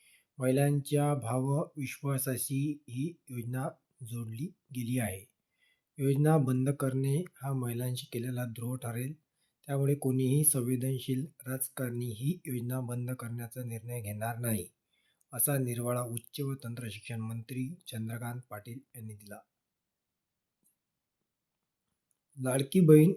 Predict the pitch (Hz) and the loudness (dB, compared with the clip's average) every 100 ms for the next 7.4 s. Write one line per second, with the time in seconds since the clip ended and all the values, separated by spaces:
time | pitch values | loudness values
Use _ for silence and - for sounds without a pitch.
0 | - 120 127 180 185 151 127 127 139 127 | 0 0 6 6 4 0 2 2 2 0
1 | 123 120 143 131 123 120 139 131 - 123 | 0 2 4 2 -2 0 0 -2 -4 -4
2 | 135 113 - 127 127 123 117 127 113 - | -4 -4 -4 -4 -4 -2 2 2 2 -4
3 | _ - - _ _ _ 120 123 131 151 | _ -20 -20 _ _ _ -6 -2 4 4
4 | 170 135 117 123 127 131 123 110 107 110 | 4 2 -2 0 -2 -2 -2 -4 -6 -10
5 | 101 - _ _ - - - - 123 147 | -12 -14 _ _ -20 -20 -20 -6 2 2
6 | 165 131 120 156 - 139 139 139 101 113 | 2 0 2 2 2 0 -2 -4 -10 -12
7 | - 131 135 156 | -12 -2 2 4